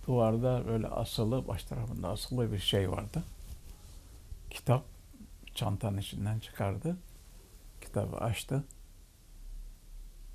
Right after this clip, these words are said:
Parmağını koydu böyle. "Vaktiyle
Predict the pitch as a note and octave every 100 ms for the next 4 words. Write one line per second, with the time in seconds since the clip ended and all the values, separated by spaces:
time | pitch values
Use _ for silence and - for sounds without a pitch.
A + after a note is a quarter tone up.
0 | - - - A2+ G2 G2 G2 - G2+ -
1 | - A#2+ C3+ D#3+ - - - - - -
2 | - - - - - - - - - -
3 | - - - - - - - - - -
4 | - - - - - - - - - B2+
5 | A#2 - C3 B2+ A#2+ C3+ B2+